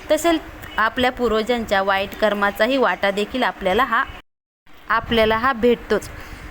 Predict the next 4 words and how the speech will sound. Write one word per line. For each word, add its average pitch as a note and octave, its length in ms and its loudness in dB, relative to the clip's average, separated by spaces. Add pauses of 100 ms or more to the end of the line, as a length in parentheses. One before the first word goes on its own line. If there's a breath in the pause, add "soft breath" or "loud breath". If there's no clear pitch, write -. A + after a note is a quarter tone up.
(140 loud breath)
अनेक D#4 340 2
आत्म्यांच्या C4+ 760 0
इच्छा A#3 520 0 (420)
ह्या A#3+ 200 2